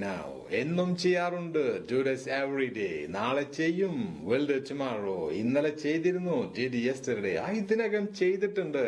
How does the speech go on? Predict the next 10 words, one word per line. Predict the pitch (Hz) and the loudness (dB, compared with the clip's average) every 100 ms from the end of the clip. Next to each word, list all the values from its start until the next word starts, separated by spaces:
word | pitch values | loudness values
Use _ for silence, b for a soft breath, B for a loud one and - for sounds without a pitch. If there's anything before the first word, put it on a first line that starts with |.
| - | 0
have | 135 139 151 | -2 0 0
already | 180 180 165 151 | 0 2 2 2
done, | 139 135 | -2 -4
has | 135 131 131 | -6 0 0
already | 156 139 127 117 131 | 2 0 -2 -2 -2
done. | 135 113 90 69 64 - - _ _ _ _ B B B B B B B B B _ - - | -2 -4 -8 -12 -16 -20 -20 _ _ _ _ B B B B B B B B B _ -18 -6
ഹൂ, | 117 98 - - - | -2 -2 -6 -12 -8
ശ്വാസം | 98 - 92 | -8 -6 -8
വിട്ടു. | 78 - - - B B B B 104 | -8 -12 -16 -20 B B B B -10
ഒറ്റ | - | -6